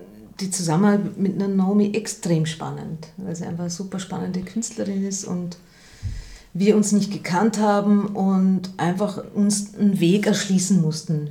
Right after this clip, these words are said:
über eben das ganze Material, das, in das wir uns eingelesen haben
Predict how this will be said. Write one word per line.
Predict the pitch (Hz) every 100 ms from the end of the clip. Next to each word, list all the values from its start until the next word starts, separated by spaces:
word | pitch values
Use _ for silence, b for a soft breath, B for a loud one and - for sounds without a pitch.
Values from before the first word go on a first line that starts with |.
| 185
über | 175 175 175 175 170 175 - - - - -
eben | 160 160 170 165 -
das | 170 -
ganze | - 185
Material, | 175 175 170 165 202 233 233 233
das, | 196 190
in | - 185
das | 185 185
wir | 170
uns | 170
eingelesen | 202 214 202 196 202 175
haben | 175 185